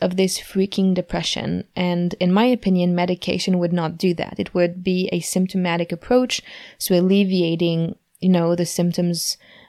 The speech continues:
uh, of the depression and feeling helpless and hopeless and not being able to get out of bed.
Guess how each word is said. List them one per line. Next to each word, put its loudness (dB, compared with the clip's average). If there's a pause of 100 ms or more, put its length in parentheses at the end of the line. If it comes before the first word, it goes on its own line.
(100)
uh, -2
of -2
the 2
depression 2
and 0
feeling 0
helpless -4
and -2
hopeless -2
and -2
not -2
being -2
able -2
to -8
get 0
out -2
of -8
bed. 4